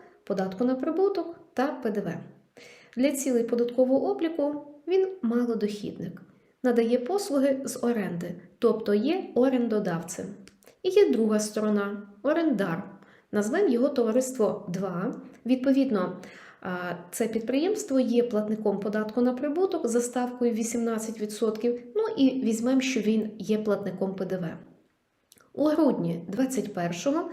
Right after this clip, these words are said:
укладено договір оренди. В грудні двадцять першого. А перший місяць оренди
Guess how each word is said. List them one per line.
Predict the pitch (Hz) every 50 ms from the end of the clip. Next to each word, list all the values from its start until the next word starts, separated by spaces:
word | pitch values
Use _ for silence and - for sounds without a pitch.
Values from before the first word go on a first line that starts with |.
| - - - - -
укладено | 269 262 - 240 233 214 202 196 196 190 190 190
договір | 190 226 269 277 294 277 285 285 - - - - -
оренди. | 247 233 220 190 175 170 170 165 165 - - - - - _ _ _ - - _ -
В | 208
грудні | 202 196 208 208 233 247 277 269
двадцять | 214 202 214 208 - 233 226 - -
першого. | 190 170 - - - - - - - - - - - - - - - - - - _ -
А | 214 202 196 - - - -
перший | 269 269 254 - - - 220
місяць | 214 214 208 208 - 208 - -
оренди | 262 285 349 415 440 339 214 202 - -